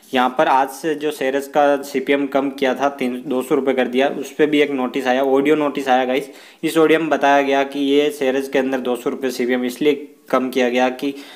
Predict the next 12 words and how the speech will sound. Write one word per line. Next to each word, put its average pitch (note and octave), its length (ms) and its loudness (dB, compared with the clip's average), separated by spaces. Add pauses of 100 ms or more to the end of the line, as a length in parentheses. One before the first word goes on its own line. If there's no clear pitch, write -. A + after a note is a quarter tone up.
(200)
जो C#3 120 4
भी F3+ 140 2
ऑनलाइन D3+ 480 0
अर्निंग, D3 380 -6
ये C#3+ 200 2
ऐसी D3+ 260 -6 (140)
लिंक्स D3 340 0
ऑर्डर D3+ 240 0
साइट्स C3+ 320 -2
है C3 120 -2
जो B2 160 -4
भी, B2 280 -6